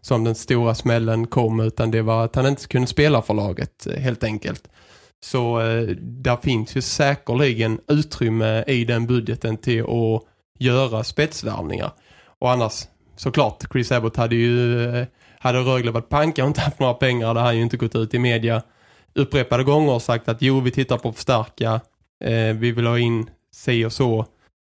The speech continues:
eh, många spelare", eller "vi behöver bredda laget", eh, och så vidare. Utan då har de fått in, hitta andra lösningar. Så där, det är nog rätt givet att, eh, där finns pengar kvar i, i den påsen.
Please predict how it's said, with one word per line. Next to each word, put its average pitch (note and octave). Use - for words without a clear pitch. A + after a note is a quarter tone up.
eh, A2+
många A#2
spelare", A#2
eller A2
"vi B2+
behöver A#2+
bredda A#2+
laget", A#2
eh, A2+
och A#2+
så A#2+
vidare. A#2
Utan -
då A2+
har A#2
de C#3
fått F3
in, F3+
hitta D#3+
andra E3+
lösningar. -
Så C3
där, -
det C#3+
är D3+
nog C#3+
rätt B2+
givet A#2+
att, -
eh, A2+
där A2+
finns -
pengar C3+
kvar A#2+
i, A#2
i D3+
den D3+
påsen. B2+